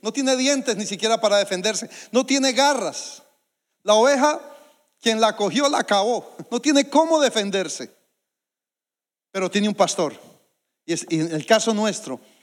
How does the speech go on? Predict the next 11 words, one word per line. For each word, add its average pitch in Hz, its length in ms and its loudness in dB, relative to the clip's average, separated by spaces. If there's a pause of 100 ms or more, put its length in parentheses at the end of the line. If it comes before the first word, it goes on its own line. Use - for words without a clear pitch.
(220)
Él 180 160 -2
es 185 80 0
nuestro 185 340 -2
pastor. 131 380 -6 (520)
Y 196 60 2
a 214 80 6
veces 294 240 2
nos 277 140 4
sentimos 262 480 0
tan 311 260 0
indefensos 262 960 -2